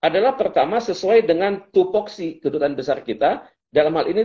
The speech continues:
akan ada koordinasi yang luar biasa antara Kementerian Luar Negeri Indonesia di Pejambon dengan Kedutaan Besar kita di Arab Saudi. Apa? Pertama, pendampingan terhadap W N I yang bermasalah.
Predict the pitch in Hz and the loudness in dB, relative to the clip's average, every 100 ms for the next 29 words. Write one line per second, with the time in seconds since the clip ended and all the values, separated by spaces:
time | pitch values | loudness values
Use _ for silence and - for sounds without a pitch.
0 | 220 - 165 143 175 220 180 175 156 156 | -2 -2 -2 0 2 2 2 2 2 0
1 | 190 170 160 151 131 170 208 - 170 - | -2 0 2 2 2 0 0 -2 -4 -10
2 | _ _ - 147 151 143 143 139 151 - | _ _ -8 -4 -2 -2 -2 -4 -2 0
3 | 160 151 139 - 139 135 143 131 123 123 | 0 2 -2 -2 -8 -6 -4 -4 -4 -2
4 | 180 147 156 120 117 104 101 160 202 _ | -2 -2 -4 0 0 2 -2 -2 -12 _
5 | _ _ _ 151 160 202 190 165 165 160 | _ _ _ -2 0 -2 -2 -2 -2 -2
6 | 143 147 - 139 175 185 185 131 143 135 | -4 -4 -6 -2 0 0 -4 -8 -6 -4
7 | 123 127 185 190 147 - _ _ 175 - | -4 0 2 2 0 -8 _ _ -4 2
8 | 127 165 226 _ - 170 190 240 254 226 | 2 2 -4 _ -4 0 2 2 0 2
9 | 190 175 190 190 226 220 180 175 147 151 | 2 0 0 -2 -2 -2 0 0 2 2
10 | 147 185 175 151 135 143 131 90 | 2 -2 -2 -2 -4 -2 -2 -2